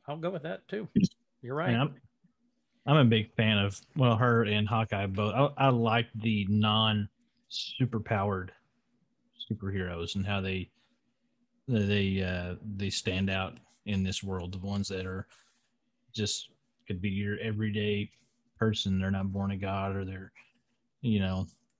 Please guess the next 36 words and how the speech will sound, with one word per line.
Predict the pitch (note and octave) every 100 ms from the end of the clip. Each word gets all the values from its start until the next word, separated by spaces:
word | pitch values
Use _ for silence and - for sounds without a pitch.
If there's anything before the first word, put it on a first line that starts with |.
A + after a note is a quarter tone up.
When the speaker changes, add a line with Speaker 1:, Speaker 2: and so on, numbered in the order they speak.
| -
Speaker 2:
even | A#2 G#2+ G2+
with, | G2 F#2 F#2+
uh, | G2+ F#2+ F#2+ F#2+ G2
Tony | A#2 G2+
Stark, | G2+ G2 G2 -
they |
don't | G2 G2
have, | G2+ F#2+ _ _ _
you | G2+
know, | F#2+ - _ _
this, | A2+ - - - _ _ -
this | B2+
super | - A#2+ G#2+ G#2+ G2+ _ _ _ _ _ -
suit. | B2+ A#2 A#2 _ _ _ _ _ _
They're | A#2
just | A2 G#2+ - - - _ _ _
people | A2+ A#2 F#2+ F2 -
doing | A2 G#2 G2 G2 F#2+ _
extraordinary | A#2 - A2 G2 F#2+ F#2
things, | A2+ G2 F#2 - - _
and | F2+ F#2
I, | F#2 -
I | A#2+
kinda | - A2
Speaker 1:
Mm-hmm. | F#3
Speaker 2:
like, | A2
I |
kinda | A#2 A#2+
tend | A2 A#2
to | G2
root | G2 F#2
for | F#2+
them | F#2+ F#2+ - -
<clears throat> | - -
a | F#2+
lot. | F#2 F2+